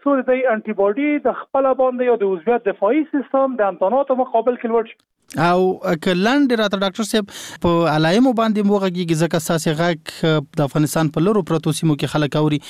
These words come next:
Speaker 2: هغوی شاید، آه، آه، آه، انټرنیټ او نورې سوشل میډیا ته، ټولنیزې رسنیو ته لا ډېر لاسرسی ونه لري.
Speaker 1: په عمومي ډول سره د ب-، کرونا ناروغۍ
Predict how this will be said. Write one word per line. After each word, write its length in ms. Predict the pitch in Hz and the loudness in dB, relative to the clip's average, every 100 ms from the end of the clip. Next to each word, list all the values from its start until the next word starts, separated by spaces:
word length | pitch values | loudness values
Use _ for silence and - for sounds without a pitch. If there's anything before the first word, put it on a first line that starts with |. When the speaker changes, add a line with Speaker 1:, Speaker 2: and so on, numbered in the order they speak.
| - - | -20 -6
Speaker 2:
هغوی 240 | 135 135 131 | 0 0 2
شاید، 340 | 175 175 170 156 165 | 2 0 0 -2 0
آه، 180 | 156 151 - 139 | 2 0 -2 -2
آه، 140 | 135 120 | -2 -2
آه، 120 | 135 131 131 131 110 107 | -2 0 0 0 0 -2
انټرنیټ 560 | 135 143 135 156 156 151 | -2 0 0 0 0 0
او 80 | 139 135 - - - 143 | -2 -2 -10 -14 -2 2
نورې 320 | 151 160 151 - | 2 2 0 0
سوشل 320 | 160 - 143 143 | -2 0 2 2
میډیا 260 | 139 151 151 | 2 0 0
ته، 100 | 147 | -2
ټولنیزې 420 | 147 139 147 147 135 | 0 2 2 0 -2
رسنیو 320 | - 139 143 143 | 0 0 0 0
ته 100 | 135 | 0
لا 80 | 135 | 0
ډېر 320 | 127 147 139 | 0 0 0
لاسرسی 400 | 131 143 131 165 | 0 -2 0 2
ونه 200 | 170 214 143 | 2 2 0
لري. 180 | 85 - _ _ - | -2 -10 _ _ -2
Speaker 1:
په 100 | 220 214 | 2 2
عمومي 360 | 208 220 294 294 | 0 0 0 2
ډول 260 | 277 269 262 | 2 2 0
سره 180 | 254 262 233 | 2 2 2
د 100 | 226 185 | 2 2
ب-، 100 | 220 202 - | 2 0 -2
کرونا 320 | 240 269 269 | -2 0 2
ناروغۍ 380 | 254 247 233 254 | 2 2 2 0